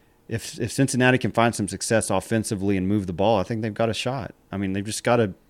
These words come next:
play okay defensively, maybe, you know, come up with a couple turnovers and,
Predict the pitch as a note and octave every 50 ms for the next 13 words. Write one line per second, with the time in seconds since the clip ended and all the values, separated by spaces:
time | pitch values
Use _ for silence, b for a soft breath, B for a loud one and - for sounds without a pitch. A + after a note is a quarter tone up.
0 | _ _ - - B2+ A#2+ A#2+ A#2+ - A2 A2+ A2 - - B2 B2+ B2 G#2 G2 G2+
1 | G2 - A#2 A2+ - G#2+ F#2 F2+ F#2 F2 F2+ F#2+ F#2+ G2 G2 F#2 - - - _
2 | - - A2+ G#2 G2 F#2 - A2 G#2+ G2+ G2 G2 F#2+ - G#2 F#2 - F#2 - G#2+
3 | G#2+ G#2+ G2+ F#2+ F2 F#2+ F#2+ F2 E2+ F2 D#2+ D2+